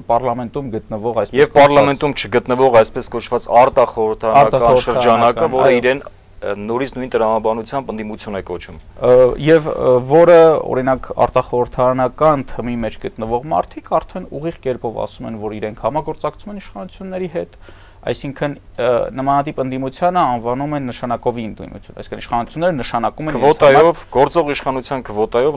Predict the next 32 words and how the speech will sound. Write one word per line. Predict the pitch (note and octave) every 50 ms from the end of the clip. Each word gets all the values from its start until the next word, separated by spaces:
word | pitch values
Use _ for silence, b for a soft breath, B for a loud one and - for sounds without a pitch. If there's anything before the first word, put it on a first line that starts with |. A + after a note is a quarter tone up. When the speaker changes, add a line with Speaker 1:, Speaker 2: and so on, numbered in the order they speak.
| C3 A#2
Speaker 2:
նշանակված | - - A#2+ A2+ A2 A2 G2+ G#2+ A#2 C3 D3+ D3 - - C#3 C3+
Speaker 1:
ընդդիմություն | C#3 D3 D3+ D3 C#3 - - C3 A#2
են, | A2+ A#2+
Speaker 2:
ընդդիմություն, | D#3+ A3 C4+ D4 D#4+ - - B2
այո։ | - - -
Speaker 1:
որոնց, | C3 C#3+ D#3 D#3+ E3 E3+ D#3+ C#3+ - - - - -
ը, | - A2+ A#2+ A#2+ A2+ A2
ուրեմն | B2 C3+ C#3 C#3+ C3+ B2+ B2+
գործունեության | B2+ B2 - D3 C#3 - - D3+ C3 B2 B2
նպատակն | B2 - C3 B2+ - - D3+ E3 - - - G3+ G#3
է | G3+ - - D3
ընդդիմադիր | D3 C3+ C#3+ C#3 C#3+ C#3 C#3 C3 C#3 B2+ B2 A2+ A2
դաշտից | A#2+ G#2+ G#2+ - - - - F#3+ A3+ - - - -
պաշտպանել | B2 - - - - - A#3+ B2+ C#3+ E3 F#3 F3 - -
իշխանություններին։ | - - - - G#2+ G2+ G2 - - - - - - - - B B B B B B B B
Ը, | - A#2+ D3
և | F#3+ A#3 A3+
կա | - - A3+ A3 F#3
այսպես- | C#3 C#3+ C#3
Speaker 2:
Իրական | D3 C#3+ C#3 - D3+ B2 G#2+ G2 F#2+
ընդդիմադիր | F2+ F#2+ F#2 F#2 F2+ F2 E2+ F2 E2 D2+ - - - _ _ -
հատվածից | F#2 G2 F#2 - G2+ G#2+ G#2 - C#3+ E3 G3 G3+ - -
Speaker 1:
Նրանք | -
Speaker 2:
պաշտպանել, | G#2+ D3+ E3+ G3 F#3 A#2 A#2 B2+ F#3 F#3+
Speaker 1:
փոր-, | F#3+ A#2+ A#2
Speaker 2:
այո։ | A#2 G#2 F2+
Speaker 1:
չէ, | - C#3+ C#3
նրանք | D3 D#3+ D#3+ - E3+
իրական | E3+ E3+ - - G3+ F3+ D#3
ընդդիմադիր | D#3+ E3+ E3 E3 F3 F3 D3 C#3
հատվածում | C3+ - - D3 C#3 - - F#3 F#3 -
չեն, | - - D#3+ A2+ E2+